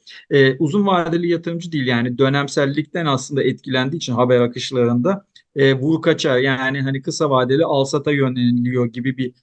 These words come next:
çıkarım oldu. E, ki bu da zaten sermaye piyasamızın aslında en büyük sorunlarından bir tanesinin de teyidi şeklinde. Bilmiyorum yanılıyor olabilirim.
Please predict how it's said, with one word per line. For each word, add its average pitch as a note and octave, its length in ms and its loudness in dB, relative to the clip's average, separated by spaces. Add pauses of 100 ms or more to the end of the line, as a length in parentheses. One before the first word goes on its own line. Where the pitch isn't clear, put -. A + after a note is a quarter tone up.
(160)
çıkarım B2+ 380 0
oldu. C3+ 480 4 (180)
E, C#3+ 160 -2
ki D3+ 200 -4
bu D#3 100 0
da D3+ 120 6
zaten D3 300 0
sermaye C#3+ 460 -2
piyasamızın C#3 540 -6
aslında C#3+ 320 -6
en C#3 60 -6
büyük C3+ 160 -2
sorunlarından C3 640 -2
bir C3+ 100 -16
tanesinin B2+ 540 -2
de F3 100 -8
teyidi C3+ 360 -4
şeklinde. C#3 500 -6
Bilmiyorum C3 280 -2
yanılıyor C3 400 0
olabilirim. A#2 420 0